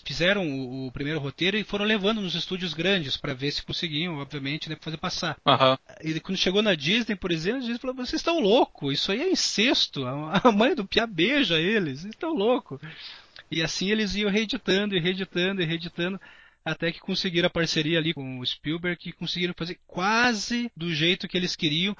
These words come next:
Speaker 2: Aham.
Speaker 1: Tiveram que fazer muita adaptação por conta do orçamento.
Speaker 2: Aqui, caralho, cara. O melhor roteiro original do Oscar, que concorreu de Volta ao Futuro, ganhou A Testemunha, cara. Não é aquele com o Harrison Ford? É com o Harrison Ford, cara. Com os, com os
Speaker 1: Nossa,
Speaker 2: Amish.
Speaker 1: cara.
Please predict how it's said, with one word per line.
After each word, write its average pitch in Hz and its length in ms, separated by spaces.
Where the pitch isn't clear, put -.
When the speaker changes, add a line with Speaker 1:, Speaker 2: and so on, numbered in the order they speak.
Speaker 2:
Aham. 131 300
Speaker 1:
Tiveram 165 240
que - 60
fazer 170 200
muita 226 280
adaptação 190 420
por 214 160
conta 202 260
do 208 120
orçamento. 196 440
Speaker 2:
Aqui, 147 280
caralho, 143 560
cara. 123 420
O 165 80
melhor 156 300
roteiro 190 340
original 165 420
do 135 140
Oscar, 151 480
que 135 240
concorreu 139 340
de 131 180
Volta - 180
ao - 40
Futuro, 170 460
ganhou 170 220
A 185 100
Testemunha, 208 800
cara. 123 240
Não 147 80
é 190 60
aquele 180 260
com 147 240
o 135 40
Harrison 143 300
Ford? 185 380
É 135 100
com - 140
o - 20
Harrison 170 300
Ford, 170 400
cara. - 260
Com 156 80
os, 139 160
com 135 220
os 160 140
Speaker 1:
Nossa, 165 160
Speaker 2:
Amish. 175 420
Speaker 1:
cara. 101 120